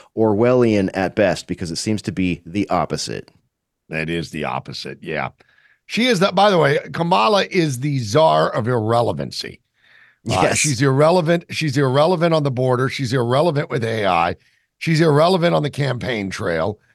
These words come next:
Speaker 2: Um, she just, she just stays in her little bubble and, and, uh, just shut up and, uh, sit down, Kamala. We'll let you know if we need you. It, it's,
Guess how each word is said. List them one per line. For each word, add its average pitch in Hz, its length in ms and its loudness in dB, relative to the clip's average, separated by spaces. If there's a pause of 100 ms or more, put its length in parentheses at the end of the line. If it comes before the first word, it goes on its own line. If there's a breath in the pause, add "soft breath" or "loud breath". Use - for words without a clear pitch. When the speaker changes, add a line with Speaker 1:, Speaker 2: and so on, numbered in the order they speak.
(360)
Speaker 2:
Um, 107 460 0 (540)
she 170 200 -4
just, 180 340 -2
she 196 200 -4
just 226 240 -2
stays 180 360 0
in 185 80 -4
her 185 100 0
little 175 240 0
bubble 147 400 0
and, 151 160 -4
and, 147 320 -6
uh, 143 160 -2 (140)
just - 300 -10
shut 180 280 0
up 185 200 2
and, 139 200 -4
uh, 139 140 -4
sit 160 200 -4
down, 135 320 -2
Kamala. 123 440 -2
We'll 131 180 -2
let 147 180 0
you 156 100 -6
know 135 200 0
if 110 100 -4
we 147 100 -6
need 156 280 -6
you. 62 180 -14 (760)
It, 135 220 -8
it's, - 380 -8